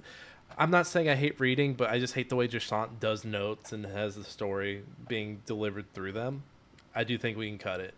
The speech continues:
It's a beautiful game, though. I need to finish that climb. Uh, I'm listening to Miley Cyrus, Cyrus's, um, The Climb as I'm playing that game,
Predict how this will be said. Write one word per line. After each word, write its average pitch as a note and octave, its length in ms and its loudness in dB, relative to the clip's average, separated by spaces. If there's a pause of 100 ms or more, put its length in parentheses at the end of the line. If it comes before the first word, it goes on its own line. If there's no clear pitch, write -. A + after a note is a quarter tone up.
(140)
It's B2+ 180 -4
a C3+ 60 -2
beautiful C3 320 0
game, G#2+ 300 -2
though. G#2 340 0
I G#2+ 80 -2
need G#2 140 -4
to G#2 80 -4
finish G#2+ 320 -4
that G#2 180 0
climb. G2+ 540 -4 (560)
Uh, G2+ 200 -2
I'm G#2 240 -2
listening G#2 580 -2
to G2+ 180 -6
Miley G#2 340 0
Cyrus, G#2+ 640 0
Cyrus's, A#2+ 920 4
um, G#2 580 0 (540)
The - 80 -2
Climb G2+ 560 0
as G2+ 240 -4
I'm F#2+ 200 -4
playing F#2 300 -8
that F#2+ 220 -12
game, F#2 220 -10